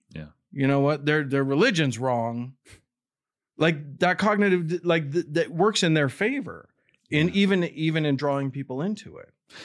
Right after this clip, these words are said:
Speaker 1: In that case, d-, is there less sort of hate mail and stuff from them? Do you get hate mail from Mormons, or is it, would that be sort of un-Mormon-like?
Speaker 2: You've hit on something really interesting. I think you're right. Look, I don't know if you've noticed, you're not from the United States of America, but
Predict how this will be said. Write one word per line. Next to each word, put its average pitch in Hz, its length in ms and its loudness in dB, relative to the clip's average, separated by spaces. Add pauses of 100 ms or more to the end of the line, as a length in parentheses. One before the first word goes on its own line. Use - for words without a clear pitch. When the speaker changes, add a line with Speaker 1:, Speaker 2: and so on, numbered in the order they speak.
(200)
Speaker 1:
In 180 100 6
that 196 180 4
case, 143 240 0
d-, - 280 -14
is 151 160 0
there 165 120 0
less 147 300 0
sort 135 180 -4
of 117 120 -2
hate 127 320 -2
mail 95 260 -6
and 87 100 -6
stuff - 260 -6
from 95 180 -6
them? 87 180 -6
Do 120 140 -2
you 123 80 2
get 117 280 -2
hate 110 220 -10
mail 104 160 -8
from 101 160 -8
Mormons, 107 400 0
or 95 100 -2
is 95 80 -4
it, 107 80 -12
would 101 120 -8
that - 160 -6
be 101 80 -10
sort 95 160 -8
of 90 100 -14
un-Mormon-like? 104 800 0 (240)
Speaker 2:
You've 143 280 0
hit 240 120 2
on 214 140 0
something 180 240 0
really 151 240 2
interesting. 202 460 -4
I 113 100 -6
think 139 200 -4
you're 139 100 -4
right. 127 460 -4 (160)
Look, 151 280 0 (580)
I 135 100 2
don't 175 140 4
know 165 80 4
if 147 100 2
you've 139 140 2
noticed, 127 420 0
you're 135 200 2
not 131 240 -2
from 131 180 -2
the 123 80 0
United 113 380 -6
States 110 240 -8
of 110 60 -14
America, 113 540 -4
but 120 200 -4